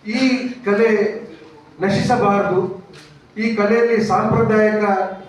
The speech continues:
ಬಣ್ಣಗಾರಿಕೆಗೆ, ಸಾಂಪ್ರದಾಯಿಕ ಕುಣಿತಕ್ಕೆ ಹೆಚ್ಚಿನ ಒತ್ತನ್ನು ಕೊಡಬೇಕು. ಇದು ಬರೀ ಮನೋರಂಜನೆಗೆ ಸೀಮಿತವಾದಂತ ಕಲೆ ಅಲ್ಲ, ಇದು ದೇವರ ಆರಾಧನೆ ಮಾಡುವಂತಹ ಕಲೆ. ಈ ಕರೆ-, ಕಲೆಗೆ ಈ ದಕ್ಷಿಣ ಕನ್ನಡ ಜಿಲ್ಲೆಯಲ್ಲಿ ವಿಶೇಷವಾದಂತ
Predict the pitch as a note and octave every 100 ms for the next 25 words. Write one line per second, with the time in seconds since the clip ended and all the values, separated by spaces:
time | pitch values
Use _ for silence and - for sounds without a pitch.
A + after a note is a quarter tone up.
0 | - - F3 G#3 G#3+ G3+ G3 G3 F#3 G3
1 | F#3+ F#3 F#3 G3 G3 F#3+ F#3+ F#3+ - G3
2 | G#3+ G#3 G3+ G3+ F#3+ F3 - - - G3+
3 | G3 G#3+ G3+ F#3+ G#3+ G#3 A#3+ A3 G3+ F3
4 | F3 D3+ C3+ D#3 E3+ D#3+ - - - -
5 | - - G#3 A3 B3 G#3+ G3+ - - G#3
6 | G#3+ G3+ G3+ B3+ B3+ B3 A#3 A3 A3 G#3+
7 | G#3 G#3 G3 F#3+ F#3 F#3 F3+ F3 F#3 F#3+
8 | E3+ D#3+ E3 - - - G3 G3 G3+ -
9 | F#3+ A3 G#3+ G3+ F#3+ - G#3+ A3+ G#3+ G3+
10 | F3 F3 F3 F3 E3 D#3 D#3 F3 F3 F3
11 | - - - - G3+ G3+ G3 G#3+ G#3 G3+
12 | A3+ A3+ G#3 G3+ G3+ G3+ - F#3 F#3+ G#3+
13 | G#3+ G#3 G3 F3+ F3+ G3+ G#3 G3 F3 F3
14 | A#3 A#3+ A3 G#3 G3 F#3+ F#3+